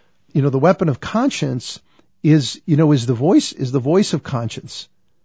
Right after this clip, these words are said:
First of all, right? It's saying, accusing us that we've internally, "Yes, you've transgressed, you've violated, what you've done is wrong, it's evil.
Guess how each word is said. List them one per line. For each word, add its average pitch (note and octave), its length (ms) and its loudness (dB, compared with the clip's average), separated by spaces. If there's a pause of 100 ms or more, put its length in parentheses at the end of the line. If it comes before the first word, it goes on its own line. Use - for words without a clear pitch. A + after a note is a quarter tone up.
(120)
First - 200 -8
of C3+ 80 -6
all, B2+ 100 -4
right? D#3 280 -2
It's - 280 -12
saying, C#3+ 220 -2 (200)
accusing C4+ 580 4
us - 360 -8 (380)
that D3+ 160 -2
we've D3 300 0 (140)
internally, E3 720 4 (260)
"Yes, E3 320 -2
you've E3+ 200 4
transgressed, E3 720 0
you've C#3+ 160 2
violated, C3+ 640 0
what C#3 200 -2
you've C#3+ 180 -4
done C3+ 180 0
is B2+ 140 -2
wrong, C3 420 2
it's A2 140 -10
evil. C3+ 380 0